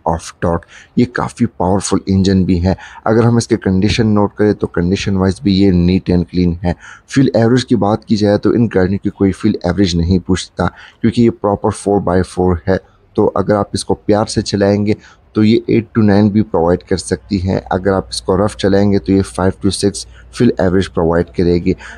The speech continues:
अगर देखा जाए, तो इसके पार्ट्स वगैरह का भी कोई इशू नहीं है, पार्ट्स वगैरह ईजीली मार्केट से मिल जाते हैं। यहाँ पे सिंगल बैटरी मिल जाती है। फिर बोनेट के इनर साइड पे कोई इंसुलेशन का यूज़ नहीं हुआ,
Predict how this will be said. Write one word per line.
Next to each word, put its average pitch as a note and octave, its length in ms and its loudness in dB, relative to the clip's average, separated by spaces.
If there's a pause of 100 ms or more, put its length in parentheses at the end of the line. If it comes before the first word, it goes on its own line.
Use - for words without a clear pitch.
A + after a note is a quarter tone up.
अगर B2+ 220 2
देखा B2+ 320 2
जाए, A2+ 240 4
तो A2 120 -2
इसके - 180 -8
पार्ट्स - 420 -4
वगैरह G2+ 200 4
का G#2 120 -2
भी G#2 120 0
कोई G#2 260 2
इशू G2+ 220 -4
नहीं G#2 160 2
है, G2+ 60 4
पार्ट्स F#2 420 -4
वगैरह G2 260 4
ईजीली G2+ 280 2
मार्केट F2+ 380 -2
से - 140 -4
मिल F#2+ 200 2
जाते F#2+ 300 -2
हैं। G2 140 0 (360)
यहाँ G#2 160 2
पे - 140 -2
सिंगल G#2 380 2
बैटरी F#2 400 0
मिल F2+ 240 2
जाती F2+ 440 -2 (120)
है। F#2 80 0 (380)
फिर A2+ 100 2
बोनेट G2 400 0
के - 120 -2
इनर G#2+ 240 2
साइड G2+ 240 0
पे G#2 120 -2
कोई G2+ 220 2
इंसुलेशन G2 540 0
का F#2 120 -2
यूज़ F#2+ 320 0 (100)
नहीं F#2 440 2
हुआ, G2+ 200 2